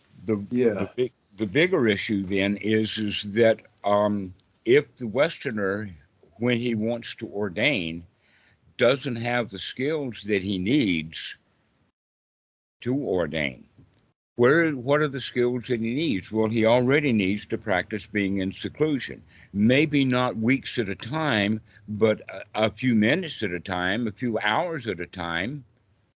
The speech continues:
Speaker 1: to get away from it all. That in fact, uh, the seclusion is kind of artificial. When the students do a Goenka retreat, the Buddha recommends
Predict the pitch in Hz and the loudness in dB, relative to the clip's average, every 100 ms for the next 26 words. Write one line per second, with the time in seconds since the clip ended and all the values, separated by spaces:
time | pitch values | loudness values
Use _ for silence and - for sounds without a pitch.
0 | _ _ _ _ _ - 104 117 143 139 | _ _ _ _ _ -8 -4 -2 -2 0
1 | 110 110 104 92 87 82 82 107 147 _ | 0 -2 -4 -4 -2 0 -2 -4 -8 _
2 | _ _ _ _ _ _ _ _ _ _ | _ _ _ _ _ _ _ _ _ _
3 | - 117 117 113 131 127 123 117 113 107 | -2 0 0 0 2 0 -2 -10 -8 0
4 | 117 113 110 107 101 - _ 110 104 78 | 2 4 2 0 -4 -12 _ -18 -18 -16
5 | 87 110 104 - 104 143 175 185 110 101 | -4 -2 -2 -6 -6 -2 -2 -2 -4 -4
6 | 104 _ _ _ 123 123 - 160 156 156 | -8 _ _ _ 0 0 -2 -4 -2 -2
7 | 143 135 147 127 160 160 - 113 104 107 | -2 0 -2 -2 -2 -2 -2 -2 0 2
8 | 104 98 - 139 127 117 - 127 120 92 | 2 0 -2 -2 -2 -6 -2 2 2 2
9 | 101 101 123 170 113 92 87 - 87 82 | 0 2 0 0 0 0 -4 -4 -2 -2
10 | 82 - _ _ _ _ _ _ - 107 | -4 -16 _ _ _ _ _ _ -2 0
11 | 87 170 190 113 104 101 95 92 95 107 | 6 6 6 4 2 0 0 2 2 2
12 | 117 - | -4 -8